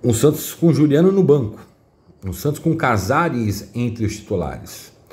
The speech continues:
um Santos que eu vou falar aqui, eu quero muito o teu comentário pra ajudar aqui no engajamento do canal, o teu like, a tua inscrição aqui no Issola Santos Debate.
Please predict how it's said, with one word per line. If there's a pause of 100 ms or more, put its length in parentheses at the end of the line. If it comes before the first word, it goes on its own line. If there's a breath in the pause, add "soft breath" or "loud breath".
(500 loud breath)
um
Santos (220)
que
eu
vou
falar
aqui,
eu
quero
muito
o
teu
comentário
pra
ajudar
aqui
no
engajamento
do
canal, (320 loud breath)
o
teu
like,
a
tua
inscrição
aqui
no
Issola
Santos
Debate.